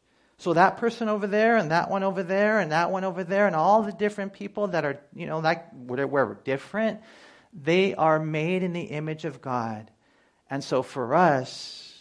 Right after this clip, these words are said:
that's where it starts. And then it's interesting to me how right there in the very get-go, in the very beginning, he says he made them male and female. And so this is what's going on in the world today. And so we need to know, Lord, how do we respond to this? What,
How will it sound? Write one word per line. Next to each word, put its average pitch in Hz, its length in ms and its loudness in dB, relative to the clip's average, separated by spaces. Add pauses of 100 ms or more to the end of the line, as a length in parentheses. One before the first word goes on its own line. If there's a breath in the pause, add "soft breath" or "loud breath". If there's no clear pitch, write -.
(160)
that's 139 280 -2
where 127 140 -4
it - 100 -10
starts. - 1080 -4
And 123 200 -6
then 170 320 0
it's 131 200 -10
interesting 156 560 -6
to - 160 -14
me 131 180 -8
how 123 200 -6
right 131 420 -4
there 147 260 -2
in 131 100 -8
the 117 100 -12
very 131 260 -6
get-go, 123 480 -6
in 117 60 -6
the 113 60 -10
very 117 160 -8
beginning, 113 600 -10 (400 soft breath)
he - 140 -20
says 113 220 -6
he 120 100 -4
made 110 180 -2
them 107 200 -4
male 104 260 -4
and 104 120 -8
female. 98 640 -16 (640 soft breath)
And 147 160 -10
so 165 680 4
this 202 240 0
is 214 200 -10
what's 190 420 0
going 190 260 0
on 202 260 4
in 208 120 -2
the 196 60 -2
world 202 480 -4
today. 214 600 -2
And 151 360 -4
so 175 280 0
we 180 640 -6
need 160 240 -8
to 170 100 -14
know, 151 420 -6
Lord, 151 220 -6
how 143 160 -4
do 160 100 -2
we 160 100 -6
respond 151 580 -6
to 151 80 -8
this? 151 420 -10
What, 127 300 -6